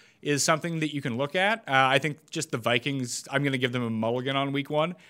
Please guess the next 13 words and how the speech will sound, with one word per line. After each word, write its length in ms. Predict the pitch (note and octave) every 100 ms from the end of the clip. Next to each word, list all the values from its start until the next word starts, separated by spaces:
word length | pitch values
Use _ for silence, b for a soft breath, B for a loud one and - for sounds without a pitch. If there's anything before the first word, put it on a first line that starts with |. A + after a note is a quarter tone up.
| -
I 80 |
think 120 | B2+ C#3
their 120 | A#2+
pass 520 | - - C#3+ D3+ -
rush 460 | A2 G#2+ A2+ - -
is 120 | C3
still 300 | - - B2
going 320 | B2+ B2 B2+ B2
to 60 |
be 180 | A#2+ A#2+
pretty 380 | A#2+ - B2 A#2+
good, 420 | A2 A#2+ D#3+ A3 B B B
uh, 200 | B2+ B2